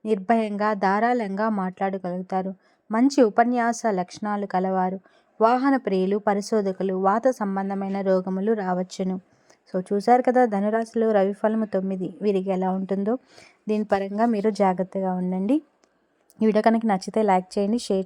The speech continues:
చేయండి, మన ఛానల్ని సబ్స్క్రైబ్ చేసుకోవడం మాత్రం అసలు మర్చిపోకండి. మళ్ళీ మరొక మంచి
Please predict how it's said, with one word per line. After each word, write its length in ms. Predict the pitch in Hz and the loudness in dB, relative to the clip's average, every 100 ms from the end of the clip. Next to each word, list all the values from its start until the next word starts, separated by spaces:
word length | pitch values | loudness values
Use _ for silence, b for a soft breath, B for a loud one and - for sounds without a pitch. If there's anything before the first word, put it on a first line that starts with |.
| 190 | -4
చేయండి, 180 | 190 233 | -4 0
మన 140 | 226 | -2
ఛానల్ని 280 | 190 190 214 | 0 -2 -2
సబ్స్క్రైబ్ 500 | 196 185 - 208 - | -4 -6 -6 -8 -6
చేసుకోవడం 360 | 196 - 190 196 | -10 -6 -4 -4
మాత్రం 280 | 202 226 | -4 -2
అసలు 220 | 190 - 190 | -2 -4 -8
మర్చిపోకండి. 640 | 190 - - - 208 285 B B B 208 | -8 -8 -8 -4 0 0 B B B 0
మళ్ళీ 200 | 233 262 | 2 2
మరొక 340 | 208 202 202 | 0 -2 -4
మంచి 440 | 196 190 196 202 | -2 -4 -2 -4